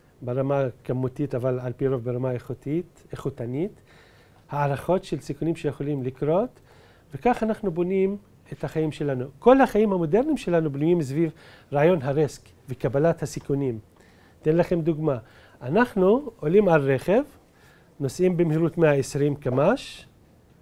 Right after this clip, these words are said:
אבל אנחנו בוטחים מאוד מאוד בברקסים, שאם אנחנו נלחץ, הרכב יאט, נכון?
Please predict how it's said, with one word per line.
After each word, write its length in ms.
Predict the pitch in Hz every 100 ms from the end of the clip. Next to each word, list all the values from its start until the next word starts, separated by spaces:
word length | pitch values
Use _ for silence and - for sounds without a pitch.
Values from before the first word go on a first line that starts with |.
| _ _ _ _ _ _ _ _ _ _ _ _ _ _ _ _ _ _ _ _ _ -
אבל 220 | 120 143
אנחנו 300 | 165 - 165
בוטחים 560 | 147 147 - 190 156
מאוד 460 | 151 160 196 185 135
מאוד 500 | 131 143 175 160 135 117 - _ _ _ _ _ _ _ -
בברקסים, 560 | 135 120 147 208 156
שאם 260 | 123 151 175
אנחנו 320 | 165 175 160
נלחץ, 840 | 139 123 - 180 285 - - - - _ _ _ _ _ - - -
הרכב 440 | 135 160 156 156 131
יאט, 460 | 160 208 165 - -
נכון? 400 | 110 - 156